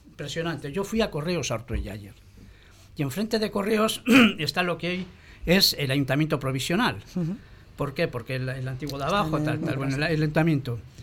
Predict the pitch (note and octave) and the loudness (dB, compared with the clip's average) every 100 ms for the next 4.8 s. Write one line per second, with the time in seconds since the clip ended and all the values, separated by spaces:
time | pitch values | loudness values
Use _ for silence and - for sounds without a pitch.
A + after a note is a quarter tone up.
0 | - - - - F3+ F#3+ A#3 A3+ - - | -20 -20 -20 -10 2 6 6 4 -4 -16
1 | - - - - G3+ G#3 F#3+ G#3+ F#3+ E3 | -20 -20 -20 -4 2 4 4 0 -2 -2
2 | D3 E3+ E3 B2+ - D#3 - - - - | -2 -2 -2 -4 -4 -4 -4 -10 -16 -16
3 | - - - C#3 C#3+ D3+ F#3+ F#3 F#3 G3+ | -20 -16 -6 -2 0 0 2 4 4 4
4 | F#3 D3 C3 D3 E3+ F3+ F#3+ | 4 2 4 4 6 6 4